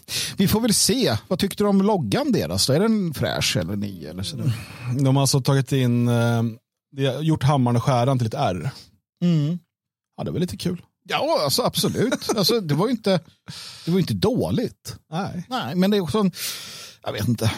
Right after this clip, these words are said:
Speaker 1: Mm. Det, det jag tänker också är så här, vart tryckte de de här jätte-,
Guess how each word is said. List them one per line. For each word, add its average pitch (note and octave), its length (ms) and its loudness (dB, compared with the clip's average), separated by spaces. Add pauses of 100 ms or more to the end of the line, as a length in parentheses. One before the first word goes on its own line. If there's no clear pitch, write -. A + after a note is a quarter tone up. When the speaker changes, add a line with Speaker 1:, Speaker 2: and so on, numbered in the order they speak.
Speaker 1:
Mm. D3+ 460 6 (720)
Det, - 100 -2
det G#3 120 0
jag D3+ 200 2
tänker G#3 300 2
också C#3+ 240 2
är B2+ 240 2
så C#3+ 120 0
här, A#2 200 2
vart B2+ 200 -2 (240)
tryckte - 360 -2
de A#3+ 160 2
de F3+ 100 2
här A#2+ 60 4
jätte-, A#2+ 260 0